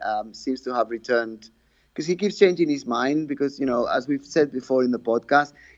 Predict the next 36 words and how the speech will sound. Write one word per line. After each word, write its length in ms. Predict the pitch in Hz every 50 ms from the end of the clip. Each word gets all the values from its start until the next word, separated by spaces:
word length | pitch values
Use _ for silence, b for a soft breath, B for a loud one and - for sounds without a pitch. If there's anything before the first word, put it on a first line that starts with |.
| b
he 120 | - 135 139
didn't 320 | 135 151 160 175 170 165
get 180 | 139 151 135 123
the 60 | 127
team 220 | 120 - 135 123
from 160 | 113 127 117 117
the 60 | 113
very 180 | 117 123 123
beginning 320 | 117 113 110 113 120 113 110
of 80 | 110
the 80 | 101 101
year, 300 | 98 104 120 131 131 135
so 180 | 135 - 123 117
he's 200 | 120 143 143 -
still 180 | - 170 156
trialing 600 | 151 - - 127 120 127 127 127 127 127 131 123
things, 280 | - 123 123 120 - -
even 220 | 131 120 123 120 113
though 140 | 120 117
we're 140 | 110 113 113
now, 380 | 113 117 113 113 113 110 107 - _ _ _ -
it's 140 | - 117 -
crunch 400 | - 143 135 127 127 123 - -
time 220 | 113 104 101 101
now, 180 | 104 101 101 107
so 140 | 107 -
we're 140 | 107 110 110
now 180 | 110 113 113 110
in 80 | 107
the 80 | 107 110
final 340 | 110 - 120 120 120 113 110
third 340 | - - 123 117 113 107 104
of 100 | 101 101
the 80 | 104
season 500 | 98 - 127 120 117 - - 110 104 107
where, 260 | 107 107 107 104 101